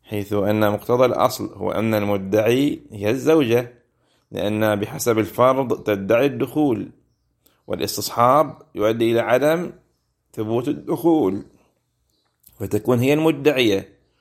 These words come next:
وهذا بخلاف ما لك-، ما لو كان المعتمد في تعريف المدعي هو من كان قوله منافيا للظاهر، وقول الزوج هو المنافي للظاهر،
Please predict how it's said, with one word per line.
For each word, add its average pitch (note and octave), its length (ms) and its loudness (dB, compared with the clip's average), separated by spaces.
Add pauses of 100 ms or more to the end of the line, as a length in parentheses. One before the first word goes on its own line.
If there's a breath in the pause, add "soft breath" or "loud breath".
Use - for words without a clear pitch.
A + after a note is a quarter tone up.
(540)
وهذا E3 460 6
بخلاف D3 360 0
ما C3 180 2
لك-، C3+ 220 0
ما C3 240 0
لو C3 160 2
كان C#3+ 220 0
المعتمد C3 520 -2
في B2+ 140 -8
تعريف C3 340 2
المدعي A#2+ 560 0
هو A#2+ 120 2
من A2+ 180 0
كان C3+ 260 0
قوله C3 420 2
منافيا A#2+ 480 0
للظاهر، D3+ 720 0 (920)
وقول G#2+ 380 2
الزوج B2+ 400 4
هو D3 100 0
المنافي E3 440 0
للظاهر، A#2 640 -4